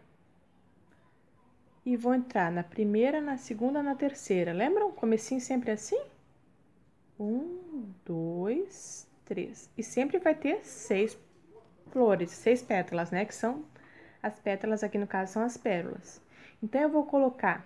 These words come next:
eu tenho, eu esqueço essa primeira. Eu tenho uma, duas, eu vou precisar de quatro. De novo, comecinho sempre com quatro.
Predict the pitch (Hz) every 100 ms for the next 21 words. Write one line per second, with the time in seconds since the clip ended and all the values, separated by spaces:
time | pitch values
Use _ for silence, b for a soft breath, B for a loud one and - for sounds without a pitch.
0 | - - 202 220 214 220 - - 214 208
1 | - 226 233 - 247 339 370 175 160 -
2 | 208 208 233 240 240 254 285 302 240 247
3 | 302 302 262 247 - 226 226 302 - -
4 | - - - 277 240 160 - - - 220
5 | 226 269 269 277 262 285 339 349 196 -
6 | -